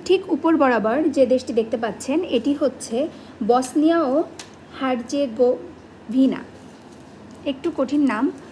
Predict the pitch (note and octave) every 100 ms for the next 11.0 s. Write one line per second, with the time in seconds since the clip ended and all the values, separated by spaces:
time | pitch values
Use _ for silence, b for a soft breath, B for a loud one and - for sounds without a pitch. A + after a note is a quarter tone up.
0 | B B - C4+ A#3 D4 D4 D4+ C#4 A#3+
1 | B3 B3+ A#3+ A3 G#3 A#3 A#3 A3+ G3+ F#3
2 | G#3 B3 A#3+ D#4+ A3 A3+ C4+ C4 C4+ A#3
3 | B3 A3+ G#3+ G3+ G#3+ G#3 G#3 - - D4
4 | - - B B B B A#3 A3 C#4 C4+
5 | - - - G#3 D#4+ - - - G#3 A3+
6 | A3+ C#4 A#3+ G3 A3+ E4 - - - -
7 | - - - - - - - - - -
8 | - - - - - - - - - -
9 | - - - - - - - - - -
10 | - - - - - - - A#3 G#3 G#3+